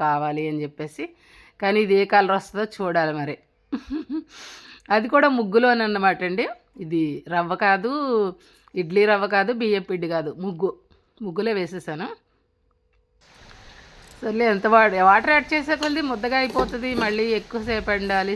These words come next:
సర్లే అని కొంచెం సరిపడంత వాటర్ అయితే యాడ్ చేశాను. ఒకసారి మిక్సీలో వేసేసి ఒక రౌండ్ తిప్పేస్తే బాగా కలిసిపోతుంది కదా అనిపించింది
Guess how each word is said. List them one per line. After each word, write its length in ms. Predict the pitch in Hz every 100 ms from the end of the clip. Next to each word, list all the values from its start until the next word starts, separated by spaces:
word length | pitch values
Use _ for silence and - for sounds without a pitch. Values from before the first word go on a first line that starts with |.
| 208
సర్లే 260 | 196 180 214
అని 80 | 262
కొంచెం 260 | 233 202 190 180
సరిపడంత 420 | 185 175 226 254 269
వాటర్ 220 | 247 247
అయితే 120 | 240 240
యాడ్ 160 | 196 -
చేశాను. 340 | 202 190 190 247 - - - - - - -
ఒకసారి 320 | 240 - 311 294
మిక్సీలో 340 | 254 - 277 262 247
వేసేసి 300 | 233 226 233
ఒక 80 | 214
రౌండ్ 200 | 202 214 208
తిప్పేస్తే 480 | 202 - 220 - 381 226
బాగా 220 | 190 185 233
కలిసిపోతుంది 580 | 214 196 - 233 214 214 208
కదా 140 | 202 190
అనిపించింది 440 | 190 190 - 185